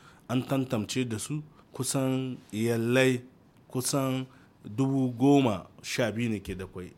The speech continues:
Iyalai ba daidai suke da mutum ba. Mutum dubu arba'in da kusan biyu a bako. Kenan, ah, mun ɗauke su akan iyalai dubu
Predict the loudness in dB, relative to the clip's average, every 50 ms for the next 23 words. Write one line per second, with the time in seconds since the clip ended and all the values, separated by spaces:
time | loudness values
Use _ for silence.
0 | -16 -10 -6 -4 -2 -2 0 2 2 2 2 0 -2 -6 -12 -20 -20 -20 _ -16
1 | -8 -4 -2 0 0 0 0 -2 -2 -4 -2 0 0 2 2 2 0 0 -2 -2
2 | -2 -2 -4 -6 -6 -6 -6 -6 -4 -4 -4 -6 -8 -12 -18 -20 -20 -20 -14 -10
3 | -10 -6 -2 0 0 2 2 0 0 0 2 2 4 6 4 4 4 2 -2 -2
4 | -2 -2 -2 -2 0 0 -2 -4 -6 -8 -12 -12 -8 -6 -4 -2 -2 -2 -2 -2
5 | -2 -4 -4 -8 -12 -18 -20 -20 -20 -8 -4 -4 -4 -4 -4 -6 -8 -8 -10 -14
6 | -16 -18 -18 -20 -20 -20 -20 _ _ -20 -20 _ -12 -10 -8 -6 -4 -4 -4 -6
7 | -6 -8 -12 -14 -14 -14 -12 -12 -12 -10 -8 -6 -4 -6 -4 -4 -6 -6 -4 -4
8 | -4 -6 -6 -6 -8 -8 -8 -8 -8 -6 -6 -6 -6 -4 -4 -4 -4 -4 -4 -6
9 | -4 -4 -2 -2 -2 -2 -4 -6